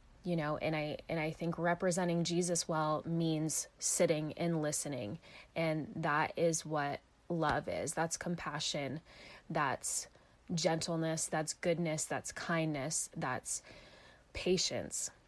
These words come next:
And that's what we're supposed to do. James five sixteen, again, one of my favorites. "Therefore, confess your sins to each other and pray for each other so that you may be healed." Seriously, my, I feel like my entire ministry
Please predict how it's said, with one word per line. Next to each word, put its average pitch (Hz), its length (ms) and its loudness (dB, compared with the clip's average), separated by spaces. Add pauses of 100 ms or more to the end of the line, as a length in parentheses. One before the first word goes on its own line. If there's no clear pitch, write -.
(140)
And 190 160 6
that's 170 220 4
what 160 100 2
we're 160 120 2
supposed - 340 0
to 135 80 -2
do. 165 200 6 (680)
James 196 440 8
five 175 260 8
sixteen, 214 720 8 (120)
again, 185 540 6
one 185 120 6
of 185 60 4
my 180 160 6
favorites. 170 540 6
"Therefore, 175 440 4
confess 170 460 0
your 160 80 0
sins 170 300 0
to 175 120 0
each 170 160 0
other 160 220 4
and 160 220 0
pray 165 180 2
for 165 140 -2
each 156 200 2
other 151 280 2
so 156 160 -2
that 151 180 0
you 156 120 0
may 151 120 0
be 143 140 -2
healed." 123 340 -2 (500)
Seriously, 233 680 10 (320)
my, 196 400 8
I 180 100 0
feel 196 220 6
like 214 200 6
my 170 540 6 (800)
entire 170 1080 6
ministry 175 1000 6